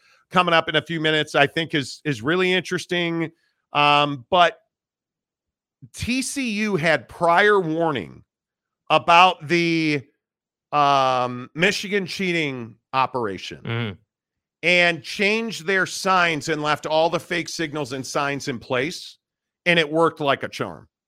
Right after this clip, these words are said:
Speaker 1: It absolutely worked like a charm. And I think one of the things that's so interesting is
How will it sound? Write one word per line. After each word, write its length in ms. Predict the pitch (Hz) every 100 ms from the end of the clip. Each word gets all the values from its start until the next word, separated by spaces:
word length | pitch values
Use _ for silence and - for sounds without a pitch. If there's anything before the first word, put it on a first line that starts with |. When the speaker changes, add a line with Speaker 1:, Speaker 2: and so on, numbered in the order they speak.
| _ _ -
Speaker 1:
It 200 | 170 180
absolutely 720 | 175 185 185 202 196 185 170 165
worked 320 | 156 151 151
like 200 | 139 135
a 40 |
charm. 520 | - 160 143 107 92 - _ _ _ -
And 400 | 180 185 180 180 -
I 140 | 180
think 340 | 180 - 233 233
one 160 | 247
of 80 | 233
the 60 | 170
things 200 | 220 -
that's 180 | 196 -
so 220 | 196 190
interesting 640 | 208 202 185 - 147 135
is 440 | 113 104 101 -